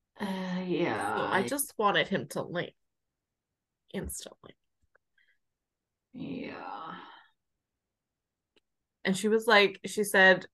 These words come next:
Speaker 2: in the interview after her acid reflux moment, she was like, "I'm, I'm glad he didn't give up on our connection." I was like, "I'm not glad that he didn't give up."
Speaker 1: I wish he would have given up.
Speaker 2: <laughs> She would have just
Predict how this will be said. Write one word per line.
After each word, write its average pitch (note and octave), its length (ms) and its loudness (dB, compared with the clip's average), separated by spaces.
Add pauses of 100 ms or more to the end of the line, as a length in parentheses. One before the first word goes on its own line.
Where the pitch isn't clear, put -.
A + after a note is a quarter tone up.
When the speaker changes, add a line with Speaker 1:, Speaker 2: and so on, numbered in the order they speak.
Speaker 2:
in F#3 180 2
the E3+ 260 2
interview E3 460 0
after D#3 280 4
her C#3 360 -2
acid D#3 280 -4
reflux D3+ 420 -4
moment, D3 340 -2 (840)
she - 160 -2
was E3+ 180 -2
like, D#3 260 4 (560)
"I'm, G#3+ 280 6 (100)
I'm G3+ 120 10
glad G#3+ 240 10
he A#3+ 60 8
didn't A3 260 6
give F#3 200 6
up E3+ 280 4 (180)
on D#3 460 2
our E3+ 200 2
connection." D3 500 -2
I A2+ 80 -4
was D3+ 120 -6
like, - 180 -4
"I'm G3 240 8
not G#4 220 12
glad D3+ 320 4
that C#3 100 4
he C#3 120 -4
didn't C3+ 200 -4
give - 120 -6
up." - 840 -20 (760)
Speaker 1:
I G#3 100 4
wish C#4 280 4
he D4 100 2
would F#3+ 160 6
have E3 200 0
given D#3+ 260 -6
up. D#3 300 -10
Speaker 2:
<laughs> C#4 80 -2 (580)
She - 380 4
would E4 180 2
have - 200 -2
just - 200 4